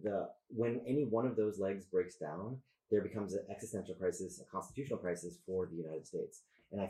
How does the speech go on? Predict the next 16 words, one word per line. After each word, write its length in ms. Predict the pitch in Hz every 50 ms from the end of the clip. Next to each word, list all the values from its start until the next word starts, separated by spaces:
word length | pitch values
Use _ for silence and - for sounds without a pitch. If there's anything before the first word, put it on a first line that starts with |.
| -
feel 180 | - 196 175 127
like 180 | 107 98 - - - - _ _ _ _ _ _ _ _ _ -
a 100 | 117 113
lack 420 | 104 98 101 107 110 120 - -
of 120 | 120 101 - -
education 640 | 101 98 98 85 95 101 101 98 101 147 143 147 113 -
is 280 | 110 110 104 95 90 85 - -
a 60 | 101
large 360 | 95 87 92 95 101 101 98 - -
part 220 | - 92 90 87 85
of 100 | 87 85 85
where 200 | 87 92 95 92
the 80 | 85 85
challenge 360 | - - 90 85 85 82 76
is 140 | 78 - -
today. 340 | - 87 - 78 71 67